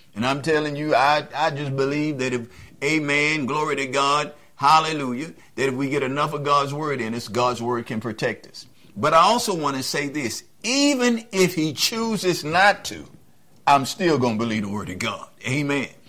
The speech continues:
You know, Shadrach, Meshach, and Abednego, uh, they told the king, they said, "King, you know, we're not worried about you because we believe God can deliver us from your hand and from the fiery furnace." But they went further and said, "But even if he chooses not to deliver us,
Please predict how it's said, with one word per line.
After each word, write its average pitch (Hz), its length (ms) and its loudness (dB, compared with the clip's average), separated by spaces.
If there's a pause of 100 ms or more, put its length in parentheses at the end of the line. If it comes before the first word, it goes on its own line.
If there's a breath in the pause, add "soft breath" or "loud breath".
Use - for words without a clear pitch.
(300 loud breath)
You 175 100 -4
know, 156 300 4 (100)
Shadrach, 151 600 0
Meshach, 151 580 -2
and 127 140 -2
Abednego, 123 680 -2 (240 loud breath)
uh, 127 200 4
they 147 160 0
told 143 300 0
the 135 40 -4
king, 135 380 -4
they 123 160 -2
said, 135 280 -4
"King, 175 320 -2
you 147 100 0
know, 123 500 0
we're 147 220 -2
not 156 200 0
worried 151 300 0
about 107 320 -2
you 127 160 0
because 120 320 -2
we 165 160 -2
believe 135 420 -4
God 127 440 2
can 123 180 -2
deliver 123 400 -2
us 117 140 -4
from 123 260 -2
your 135 200 0
hand 139 380 -4
and 165 240 -2
from 113 200 -4
the 107 80 -4
fiery 101 400 -4
furnace." 90 520 -12 (440 soft breath)
But 151 180 0
they 175 140 2
went 180 240 0
further 196 280 4
and 151 120 -2
said, 165 200 0
"But 175 180 2
even 254 360 0
if 202 180 0
he 196 140 -2
chooses 170 580 -4
not 202 420 -4
to 131 120 -6
deliver 117 460 -2
us, - 380 -16